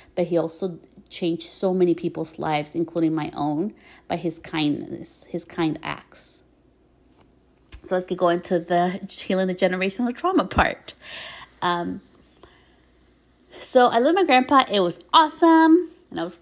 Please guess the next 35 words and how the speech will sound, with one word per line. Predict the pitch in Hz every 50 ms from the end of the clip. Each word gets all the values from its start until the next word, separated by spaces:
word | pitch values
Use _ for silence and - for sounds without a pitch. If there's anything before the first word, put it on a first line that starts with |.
| _ _
fifteen, | 302 311 302 - - - - - 311 294 294 294 294 294 285 285 -
I | - 196
went | 170 170 175 175 -
to | - -
my | 320
mom's. | 330 339 294 262 262 254 254 254 254 254 - - _ _
And | - 190 190 190 190
long | 185 196 214
story | 208 - 277 294 320
short, | 320 320 - 285 240 262 262 - - -
<laughs> | - -
after | - - - - 262
high | - 208 196
school, | 214 - - - - 269 294 330 359 349 - - - _ _ _ _ _ _ _ _ -
I | 202 214 277 320
ended | 330 294 294 269
up | 277 269 269
living | - 220 226 214 240 240 - - _
out | - 175 185
of | 202 202
my | 190 175 - - _ _ _ _
freaking | 208 214 208 - 285 262 254
car, | 254 - - - - - 101 - - - -
okay? | - - - 165 165 170 180
Like, | 180 170 - - _ _
no | - 160 147
lie, | 147 160 170 175 196 - -
I | -
was | 151 165 - - - - - - - - - - _
living | 180 170 170 165 185 208 - -
out | 185 160
of | 165 165
my | 165 156 175 196 - -
car, | - - - - - - - - - _ _ _ _ _ _ _ _ _ _ _ _ _ _ _ _ _ _ _ _ _ _ _ _ _ _ _ _ -
okay? | 175 165 - - 156 147 160